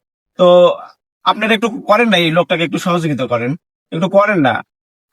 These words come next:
আমরা তো কিছু হলেও তো আমরা করে খাচ্ছি, আমাদের হাত পা তো ভালো আছে। যদি আ-, আমাদের,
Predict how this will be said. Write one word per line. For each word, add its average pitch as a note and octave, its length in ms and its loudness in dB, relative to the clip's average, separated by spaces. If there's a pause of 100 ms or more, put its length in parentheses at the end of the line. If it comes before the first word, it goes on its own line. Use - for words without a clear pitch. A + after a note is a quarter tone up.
(120)
আমরা F#3 220 0
তো G#3 80 -4 (260)
কিছু A#3 240 -2
হলেও A#3+ 340 4
তো A3+ 140 -4 (480)
আমরা F#3 220 -6
করে A#3 200 0
খাচ্ছি, F3+ 240 -2
আমাদের E3 220 2
হাত F3 180 0
পা F#3 120 -2
তো E3+ 100 -2
ভালো D3+ 240 -2
আছে। B2 200 -2 (340)
যদি F#3 240 -6 (500)
আ-, - 240 -4
আমাদের, G3 340 0